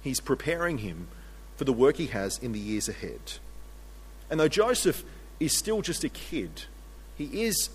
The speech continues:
fast becoming a spiritual giant.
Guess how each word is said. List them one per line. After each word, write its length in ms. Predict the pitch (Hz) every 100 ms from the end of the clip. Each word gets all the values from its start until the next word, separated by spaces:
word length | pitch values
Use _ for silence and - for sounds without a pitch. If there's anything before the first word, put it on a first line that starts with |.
| -
fast 640 | - - 165 190 196 -
becoming 640 | - - - 123 85 85 110 - - - - -
a 100 | 135
spiritual 800 | - - 180 190 165 - - 87 - - - - - -
giant. 720 | 131 104 90 62 - -